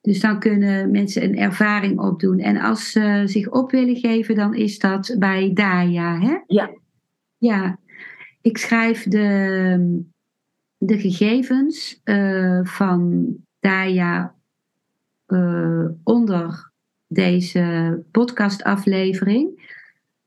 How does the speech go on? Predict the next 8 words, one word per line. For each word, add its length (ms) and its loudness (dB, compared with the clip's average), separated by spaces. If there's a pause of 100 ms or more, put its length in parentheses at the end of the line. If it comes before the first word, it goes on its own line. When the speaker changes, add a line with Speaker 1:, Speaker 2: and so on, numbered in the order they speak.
(840)
Speaker 1:
En 180 2
als 420 0
je 500 2 (100)
luistert 540 -2
via 440 0
de, 540 0
mijn 300 0
website, 880 -2